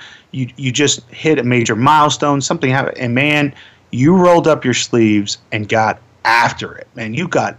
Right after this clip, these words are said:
at it. But it was a productive office environment. There was probably praise somewhere around you at that point,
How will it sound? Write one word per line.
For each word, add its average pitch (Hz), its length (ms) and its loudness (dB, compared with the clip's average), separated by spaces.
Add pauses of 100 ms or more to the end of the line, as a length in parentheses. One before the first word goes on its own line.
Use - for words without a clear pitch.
(140)
at 123 300 0
it. - 160 -18 (680)
But 147 120 2
it 139 40 4
was 127 160 2
a 120 40 -2
productive 143 720 -2 (240)
office 113 420 0
environment. 170 600 0 (1200)
There 139 120 2
was 120 160 2
probably 127 520 0
praise 156 640 0 (100)
somewhere 151 460 2
around 143 380 2
you 160 160 4
at 143 80 0
that 127 240 0
point, 190 520 -2